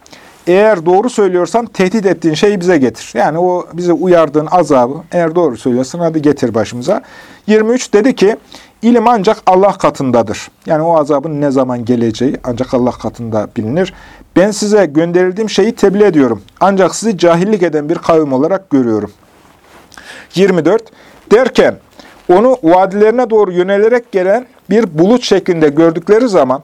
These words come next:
yani o azabın alametini gördükleri zaman,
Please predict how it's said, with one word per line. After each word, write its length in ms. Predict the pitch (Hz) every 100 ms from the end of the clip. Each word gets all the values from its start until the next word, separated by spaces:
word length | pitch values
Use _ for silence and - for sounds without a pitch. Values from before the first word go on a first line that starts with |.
| _
yani 160 | 156 165
o 180 | 170
azabın 420 | 165 160 160 156 156
alametini 560 | 151 151 151 143 147
gördükleri 420 | 139 135 131 190
zaman, 300 | 156 139 185